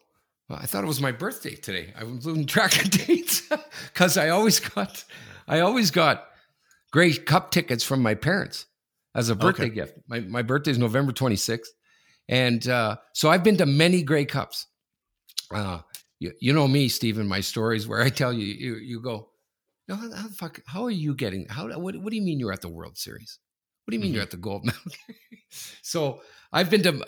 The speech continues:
Speaker 1: tons of Grey Cups because, it, <clears throat> excuse me,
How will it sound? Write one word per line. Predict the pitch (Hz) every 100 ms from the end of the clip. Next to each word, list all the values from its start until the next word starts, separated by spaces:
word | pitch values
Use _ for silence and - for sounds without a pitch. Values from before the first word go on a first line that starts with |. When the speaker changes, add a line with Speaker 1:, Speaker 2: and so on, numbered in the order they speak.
| -
Speaker 1:
tons | - 175 170
of |
Grey | 143 143
Cups | 185 151 -
because, | 143 - 143 123 - - - -
it, | 110 -
<clears throat> | -
excuse | 214 196 - 202 135
me, | 107